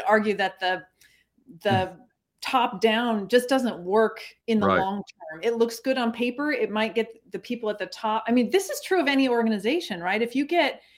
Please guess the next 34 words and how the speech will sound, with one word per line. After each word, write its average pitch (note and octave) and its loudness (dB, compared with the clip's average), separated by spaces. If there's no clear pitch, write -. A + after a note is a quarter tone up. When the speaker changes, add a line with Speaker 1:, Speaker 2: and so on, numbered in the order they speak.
Speaker 1:
if - -4
you F#4 6
have D#4+ 0
a C4+ 2
merger, C4 2
if A3+ -10
your E4 -4
company D#4+ -6
has A#3+ -4
a F#3+ -6
merger A3+ -4
with A#3 -2
some A#3 0
other A#3+ 0
company B3+ -4
and G#3 -4
the - -4
people A#3 -4
at - -2
the F#3 -10
top G#3+ -4
have A3 0
a F3+ -2
handshake G#3+ -4
and F#3 -6
the E3 -10
people A3 -6
down G3+ -4
below F#3+ -2
have F3+ -4
no G3 0
idea G3 0
what's F#3+ -2
happening, A3+ 0